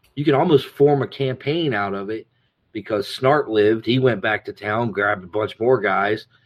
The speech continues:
And who knows? That could have been, like, a campaign, uh,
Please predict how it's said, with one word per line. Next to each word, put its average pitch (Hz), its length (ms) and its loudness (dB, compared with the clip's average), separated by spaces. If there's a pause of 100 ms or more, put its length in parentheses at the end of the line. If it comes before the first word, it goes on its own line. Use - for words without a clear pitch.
(420)
And 107 240 -4
who 131 160 6
knows? 165 320 6
That 139 160 2
could 123 120 2
have 110 60 -10
been, 120 160 2
like, 110 320 -4 (520)
a 107 100 -6
campaign, 139 640 4
uh, 120 340 -8